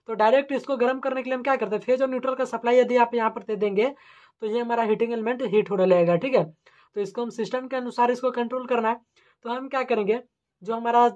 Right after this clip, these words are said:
थर्मोस्टेट स्विच का जो दो पॉइंट दिखाई पड़ रहा है, ये वाला और ये वाला, इसमें से एक वायर को हम क्या करेंगे, थर्मोस्टेट जो हमारा हीटिंग एलिमेंट है दोनों में से किसी एक पॉइंट के साथ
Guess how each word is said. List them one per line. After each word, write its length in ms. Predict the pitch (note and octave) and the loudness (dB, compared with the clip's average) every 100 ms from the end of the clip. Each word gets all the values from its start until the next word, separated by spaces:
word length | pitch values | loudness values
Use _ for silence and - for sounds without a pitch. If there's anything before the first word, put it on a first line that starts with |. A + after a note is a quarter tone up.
| G#3 E3+ | -4 -8
थर्मोस्टेट 500 | A3 B3+ C#4 C4+ C4 | -4 -4 -4 -6 -6
स्विच 200 | C4 B3 | -10 -6
का 100 | C4 | -4
जो 120 | B3+ | -2
दो 160 | G#3 B3+ | 4 4
पॉइंट 260 | B3+ A#3+ G3+ | 4 -2 0
दिखाई 220 | A3 A3+ | 2 2
पड़ 120 | A3+ | 2
रहा 80 | A3 | 0
है, 100 | G#3+ | 4
ये 80 | A#3+ | 4
वाला 200 | A#3+ A3+ | 8 6
और 100 | G3+ | 8
ये 120 | G#3 | 6
वाला, 220 | F#3+ F#3 A#3+ _ _ _ _ _ _ _ _ _ _ - | 4 4 0 _ _ _ _ _ _ _ _ _ _ -14
इसमें 260 | G#3+ B3+ C4 | -12 -6 -4
से 140 | C#4 | -2
एक 340 | B3+ A3+ C#4+ C#4+ | 2 8 8 8
वायर 220 | C4 A#3 | 6 6
को 120 | B3 | 0
हम 80 | B3 | -4
क्या 160 | B3+ B3 | 0 0
करेंगे, 320 | B3 A#3 A3+ | 2 2 0
थर्मोस्टेट 540 | A3+ A#3 B3 B3+ C4 B3 _ _ | 0 -2 -2 -2 -4 -6 _ _
जो 80 | A3 | -6
हमारा 200 | A#3 A#3 | -4 0
हीटिंग 320 | A3 A#3 C#4 | 2 2 0
एलिमेंट 280 | C4+ A#3+ A#3 | -2 -2 -2
है 40 | B3 | 0
दोनों 220 | A#3+ C4 | 0 0
में 100 | C4 | -4
से 120 | B3+ B3+ | -2 -4
किसी 260 | B3+ C4 | -4 -6
एक 280 | F#3 A3+ B3+ | -2 0 0
पॉइंट 200 | B3 A#3 | -4 -4
के 60 | A#3 | -4
साथ 160 | A#3+ | -2